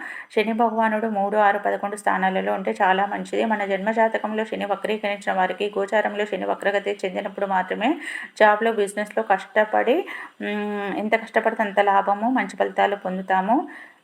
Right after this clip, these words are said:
శని వక్రగతి టైమింగ్స్ ప్రతి సంవత్సరము శని వక్రగతి నాలుగు నెలలు ఉండును. ఎనిమిది నెలలు మనం ఎంత కష్టపడతామో ఆ కష్టానికి ఫలితాలు ఈ ఫోర్ మంత్స్‌లో ఉంటాయి.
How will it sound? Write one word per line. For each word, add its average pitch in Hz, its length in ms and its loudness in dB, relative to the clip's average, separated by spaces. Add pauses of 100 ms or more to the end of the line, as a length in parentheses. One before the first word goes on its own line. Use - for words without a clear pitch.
(760)
శని 240 360 4
వక్రగతి 214 600 2
టైమింగ్స్ 202 540 -2 (120)
ప్రతి 226 520 0
సంవత్సరము 196 560 0
శని 214 260 0
వక్రగతి 208 1500 0
నాలుగు 202 500 2 (380)
నెలలు 202 380 2
ఉండును. 196 720 0 (340)
ఎనిమిది 220 320 2
నెలలు 214 540 2
మనం 202 260 0
ఎంత 196 180 -2
కష్టపడతామో 208 920 2
ఆ 220 140 4
కష్టానికి 208 600 2
ఫలితాలు 202 460 2
ఈ 233 80 2
ఫోర్ 208 280 0
మంత్స్‌లో 202 400 0
ఉంటాయి. 202 800 2